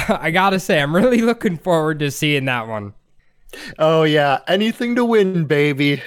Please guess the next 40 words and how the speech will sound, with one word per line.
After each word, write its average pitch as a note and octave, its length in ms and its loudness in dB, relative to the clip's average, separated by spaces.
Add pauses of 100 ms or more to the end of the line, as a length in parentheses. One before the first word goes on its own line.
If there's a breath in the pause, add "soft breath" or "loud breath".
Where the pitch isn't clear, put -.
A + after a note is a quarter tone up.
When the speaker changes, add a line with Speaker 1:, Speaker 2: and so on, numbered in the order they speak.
Speaker 2:
What F3 200 2
Speaker 1:
Yeah. C4+ 180 4
Speaker 2:
happened? D#4 420 -6
<laughs> - 40 -20 (120)
Oh, D3+ 180 -4 (140)
fuck A#3+ 320 0
that. F3+ 600 -6
<laughs> - 920 -10
That C4 180 -4
kid F3 240 0
gets F3 240 -2
two A3 200 -4
touchdowns A3 600 -2
on G#3 240 0
average A3 380 -2
a G#3 60 -2
game. G3 560 -2 (100)
Nah, F#3 300 0
he's A3+ 260 -6
fine. D#3+ 500 -2 (140)
Don't F3 160 -4
worry E3 220 2
about B2 340 -2
it. - 160 -12
We're D#3+ 80 -6
good. B2 300 -4
Speaker 1:
Hey, C3 460 0
if D3+ 260 -6
the F3 240 0
Minnesota F#3 580 0
Vikings D#3+ 600 0
head E3+ 240 -2
coach F3 540 -4 (400)
covered D#3+ 280 0
up D#3+ 160 0
a D#3 60 -2
murder D3+ 440 0
and C#3+ 120 -4
we C#3+ 140 -4
got, C#3 380 -2